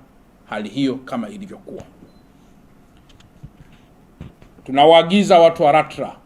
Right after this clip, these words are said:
wadau wa latra na watumishi wa latra ama ma-, ra-, eh, mtendaji mkuu wa latra kutoa vibali vya muda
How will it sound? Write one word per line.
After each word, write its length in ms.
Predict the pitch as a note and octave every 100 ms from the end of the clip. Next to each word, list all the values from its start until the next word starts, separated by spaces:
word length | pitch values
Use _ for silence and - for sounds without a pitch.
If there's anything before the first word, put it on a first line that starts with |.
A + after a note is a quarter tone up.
| _
wadau 300 | D#3+ C#3 B2
wa 80 | A#2+
latra 460 | D#3 D#3+ E3+ D#3 D3
na 140 | C#3+ A#2 A2+ - _
watumishi 360 | - - C3+ C3+
wa 80 | B2
latra 300 | C#3+ C#3+ B2+
ama 240 | C3+ B2
ma-, 220 | A#2 B2+ - -
ra-, 260 | C#3+ C#3+ D3 B2+ C3+
eh, 300 | B2 A2+ A2 G#2+ _ - _
mtendaji 380 | - C3 C3+ C#3
mkuu 280 | B2+ - E3
wa 100 | C#3
latra 340 | D#3 - - - _ _ _ _ - _ _ _ _ _ _ _ _ - _ _ - - _ _ _ _ _ _ _
kutoa 720 | D3+ C#3+ G3 G3 F3+ F3 - - D#3+
vibali 640 | C#3+ B2 D#3 D#3+ D#3 D#3 -
vya 260 | D3+ C#3+ B2+
muda 400 | B2 A#2 C3